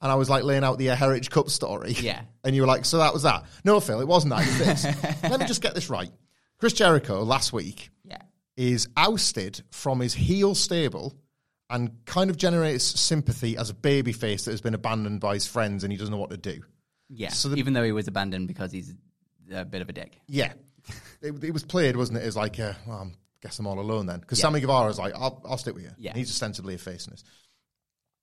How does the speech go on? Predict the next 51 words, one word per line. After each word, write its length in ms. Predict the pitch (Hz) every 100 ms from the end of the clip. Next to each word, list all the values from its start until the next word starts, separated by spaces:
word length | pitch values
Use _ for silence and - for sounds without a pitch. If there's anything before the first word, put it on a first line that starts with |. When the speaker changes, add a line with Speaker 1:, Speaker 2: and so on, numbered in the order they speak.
| -
Speaker 1:
So 120 | -
the 60 | 113
babyface 480 | 165 185 175 170 -
Chris 140 | 151
Jericho 320 | - 110 101
walks 340 | 110 117 127 -
the 140 | 113
aisle 320 | 95 92 87 - _
with 120 | 101
this 100 | -
big 180 | - 123
decision 340 | - - 90 90
to 60 |
make. 320 | 90 87 - - _ - -
And 140 | 104
if, 240 | 104 - - -
say, 200 | - 180
if, 200 | - 151
let's 200 | 185 -
just 120 | 147
say 80 | 156
this 160 | 127 113
was 80 | 104
the 60 |
hottest 240 | 120 104 -
story 260 | 123 107
in 80 | 101
wrestling, 380 | 98 - - 80
Speaker 2:
Yeah. 100 | - - -
Speaker 1:
you 120 | 131
would 80 | 120
be 80 | 135
begging 320 | 131 123 110
for 80 | 110
Jericho 300 | 110 104 110
not 220 | 107 -
to 80 | 101
join 220 | 101 92
him, 80 | 87
wouldn't 180 | 92 80
you? 60 | 82
Speaker 2:
Yeah. 80 | -
Speaker 1:
You 120 | 123
would 120 | 123
be, 100 | 120 131
"Please, 420 | 135 147 135 135 -
please, 520 | - 165 151 143 135
Chris, 220 | - 123
don't 240 | - 117 113
do 140 | 113
it." 120 | 92